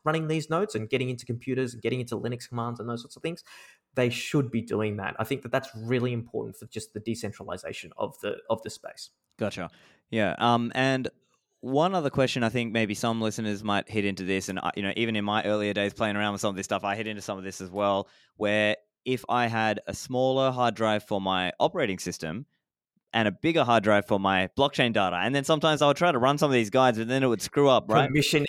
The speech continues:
Speaker 1: errors and, yeah, dude, like, this is why I recommend a one single drive to, to rule them all.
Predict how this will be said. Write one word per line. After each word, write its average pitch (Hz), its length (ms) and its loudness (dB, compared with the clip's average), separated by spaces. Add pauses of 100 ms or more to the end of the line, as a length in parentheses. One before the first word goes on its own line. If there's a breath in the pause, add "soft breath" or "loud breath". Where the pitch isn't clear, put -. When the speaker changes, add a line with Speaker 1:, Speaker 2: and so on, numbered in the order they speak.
Speaker 1:
errors 139 640 6
and, 120 400 2
yeah, 110 420 4
dude, 110 360 -2
like, 120 420 0
this 151 160 2
is 147 140 -2
why 127 160 4
I 117 140 4
recommend 110 640 0
a 107 120 4
one 113 920 2
single 120 600 0
drive 110 600 2
to, 104 260 -4 (100)
to 110 120 -6
rule 104 180 -2
them 101 160 -2
all. 87 240 -4